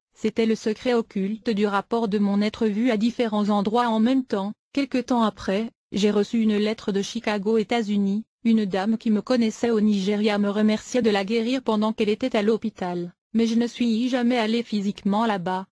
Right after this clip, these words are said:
Il y avait une autre femme au Nigeria, qui a déclaré que je suis venue chez elle un soir et lui a donné quatre tirages dont elle a gagné environ soixante mille naira. Cette femme était mon disciple.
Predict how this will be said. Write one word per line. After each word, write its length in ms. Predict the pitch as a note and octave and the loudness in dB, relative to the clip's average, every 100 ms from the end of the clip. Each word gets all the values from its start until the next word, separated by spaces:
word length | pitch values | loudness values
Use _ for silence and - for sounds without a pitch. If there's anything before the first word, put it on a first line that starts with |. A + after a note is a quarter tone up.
| _ - | _ -4
Il 140 | A3 | 0
y 100 | A3 | 0
avait 220 | A3 G#3+ | 0 2
une 140 | G#3+ G#3+ | 2 2
autre 260 | A#3+ A#3+ | 2 -2
femme 280 | A3 A3+ G#3+ | -2 -2 0
au 80 | G#3 | 0
Nigeria, 640 | F#3+ F#3 G3 G3+ G3 F#3+ _ _ | 0 0 -2 -2 -4 -6 _ _
qui 140 | - A3 | -2 0
a 60 | |
déclaré 460 | G#3 A#3 A3+ A3 B3+ | 0 0 0 0 -2
que 120 | A3+ | -2
je 100 | G#3+ | -2
suis 220 | G#3+ A3+ | -2 -2
venue 280 | G3 G#3 A3+ | 0 2 2
chez 160 | - G#3 | 2 -2
elle 240 | G3+ A3+ | 0 0
un 140 | G#3+ | 0
soir 420 | G#3+ - G3 G3 G#3 | -2 -2 -2 0 -2
et 80 | F#3+ | -2
lui 220 | F3+ G3+ | 0 0
a 60 | |
donné 320 | F#3+ G3+ G#3+ A#3 | 2 2 2 2
quatre 300 | G#3 - A3 | -4 -4 -4
tirages 460 | - B3+ C4+ A#3 | 0 0 0 0
dont 180 | A3 A3 | 0 -2
elle 120 | A3+ G#3+ | 0 -2
a 60 | |
gagné 360 | G3 G3 A#3 B3 | 0 0 2 2
environ 440 | G3+ G#3 G#3 B3+ | 0 0 0 0
soixante 540 | B3 A3 G#3+ A#3 A#3 A3+ | 0 -2 -2 -4 -2 2
mille 200 | A3+ A3 | 4 4
naira. 400 | G#3+ G#3 G3+ C4+ _ _ | 0 -2 -4 -6 _ _
Cette 280 | - A#3 A3 | -8 -4 -4
femme 260 | G3+ A3 A3 | -2 0 0
était 220 | G3 A3 | 0 0
mon 180 | G#3 G#3 | 0 0
disciple. 640 | G#3 G#3+ - A3+ - A3+ | 0 -4 -4 -4 -4 -8